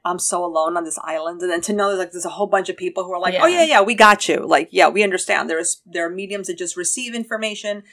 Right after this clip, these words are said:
Speaker 1: and there are mediums that actually receive spirit." So I thought that was, that was really good. Um,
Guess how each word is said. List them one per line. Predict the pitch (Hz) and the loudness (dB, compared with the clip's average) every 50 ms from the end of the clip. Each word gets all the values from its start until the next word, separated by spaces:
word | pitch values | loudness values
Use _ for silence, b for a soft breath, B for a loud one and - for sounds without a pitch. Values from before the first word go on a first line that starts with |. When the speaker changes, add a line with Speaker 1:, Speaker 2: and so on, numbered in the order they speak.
| b b - | b b -6
Speaker 1:
and | - 202 185 | -4 -4 -2
there | 190 185 | -4 -4
are | 175 165 | -4 -4
mediums | 170 170 165 160 165 151 | -6 -8 -8 -10 -8 -4
that | 165 143 | -2 -2
actually | - - - - 151 | -2 -4 -6 -12 -10
receive | 151 - - - 165 - - | -6 -6 -6 -6 -6 -8 -8
spirit." | - - - 156 - - - - b b b b b b b | -8 -8 -6 -6 -6 -6 -8 -10 b b b b b b b
So | - - 190 | -6 -4 -4
I | 175 | -4
thought | - 185 - | -4 -4 -4
that | - 147 127 | -4 -4 -4
was, | 131 113 107 - - - _ _ _ | -6 -6 -6 -8 -8 -10 _ _ _
that | - 165 160 151 | -6 -4 -4 -4
was | 156 - - | -4 -8 -10
really | 151 135 139 | -10 -10 -8
good. | - 127 98 90 - _ _ _ b b b b b b b _ - | -8 -8 -8 -8 -10 _ _ _ b b b b b b b _ -6
Um, | 185 180 170 165 160 160 160 156 156 - | -4 -2 -2 -2 -4 -6 -8 -14 -20 -20